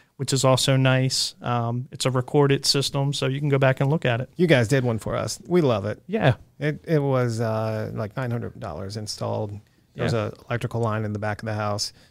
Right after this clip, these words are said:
Speaker 2: Um, it's great. Like, uh, you know, if anybody's in our driveway, it, I get a ring.
Speaker 1: Yep.
Speaker 2: So it's awesome.
Speaker 1: Yeah,
Speaker 2: You,
Speaker 1: it's
Speaker 2: and you can, what's really cool is you can change the, um,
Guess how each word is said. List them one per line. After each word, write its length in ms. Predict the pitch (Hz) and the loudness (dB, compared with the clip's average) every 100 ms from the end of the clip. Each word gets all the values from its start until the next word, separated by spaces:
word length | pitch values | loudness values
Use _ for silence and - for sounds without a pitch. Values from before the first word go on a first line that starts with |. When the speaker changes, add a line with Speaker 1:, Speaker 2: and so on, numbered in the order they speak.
| _ _ - | _ _ -12
Speaker 2:
Um, 260 | 101 98 98 | -8 -8 -2
it's 180 | 170 - | -2 -2
great. 320 | - 107 104 - | -2 -2 -2 -8
Like, 360 | 135 117 - - | -6 -6 -6 -8
uh, 420 | 113 104 104 104 110 - _ _ - | -4 -2 -2 -4 -6 -10 _ _ -6
you 140 | 127 113 | -2 -2
know, 140 | 98 | -2
if 80 | 101 - _ _ _ _ | -6 -10 _ _ _ _
anybody's 580 | - 120 110 107 107 101 | -8 -6 -4 -4 -6 -8
in 160 | - 117 | -6 -6
our 100 | 104 | -4
driveway, 480 | 101 95 104 101 104 110 | -4 -4 -4 -6 -6 -6
it, 200 | 113 107 - _ | -8 -10 -14 _
I 100 | 113 | -8
get 120 | 101 | -6
a 40 | |
ring. 300 | 101 101 107 110 _ | -8 -8 -10 -12 _
Speaker 1:
Yep. 140 | 147 | -6
Speaker 2:
So 160 | 160 117 | -6 -6
it's 180 | 127 - | -6 -2
awesome. 240 | 113 - 139 | -4 2 4
Speaker 1:
Yeah, 60 | |
Speaker 2:
You, 60 | 185 | 6
Speaker 1:
it's 80 | 196 | 6
Speaker 2:
and 80 | |
you 80 | 190 | 2
can, 240 | 202 147 - - _ | 4 -2 -4 -18 _
what's 140 | 175 156 | -6 -2
really 220 | 247 190 | -2 0
cool 160 | 131 | 0
is 120 | 117 127 | -2 -2
you 80 | |
can 160 | 156 110 | -4 -6
change 460 | - 135 127 110 104 | -4 -4 -4 -6 -6
the, 320 | 113 104 101 - _ _ _ _ | -4 -4 -6 -12 _ _ _ _
um, 400 | 107 101 98 101 | -6 -4 -4 -8